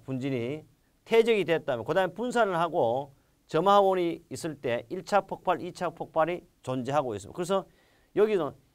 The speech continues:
이 차, 삼 차, 사 차 계속 진행하는 분진 폭발이 되겠습니다. 이것은 우리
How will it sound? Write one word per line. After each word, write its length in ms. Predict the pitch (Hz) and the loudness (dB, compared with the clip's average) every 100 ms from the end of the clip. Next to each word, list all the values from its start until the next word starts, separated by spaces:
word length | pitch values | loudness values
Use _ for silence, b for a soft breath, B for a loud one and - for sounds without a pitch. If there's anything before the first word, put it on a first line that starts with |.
| - | -12
이 180 | 208 208 | -10 -2
차, 160 | 220 | 0
삼 280 | 208 214 220 | 0 0 -2
차, 300 | 214 220 208 - _ _ _ _ _ | 2 4 4 -4 _ _ _ _ _
사 180 | - 214 | 6 6
차 260 | 214 220 202 - | 6 -2 -2 -2
계속 560 | 196 269 285 277 - | 4 6 6 4 -6
진행하는 600 | 208 208 202 170 165 170 _ _ | -8 -4 -4 -2 -4 -8 _ _
분진 400 | - 123 127 147 | -12 -8 -6 -6
폭발이 400 | 139 139 135 135 | -8 -10 -8 -6
되겠습니다. 560 | 110 104 113 - 78 71 | -6 -6 -6 -8 -14 -10
이것은 280 | 139 185 226 | -4 -2 0
우리 340 | 175 170 185 | 0 0 -2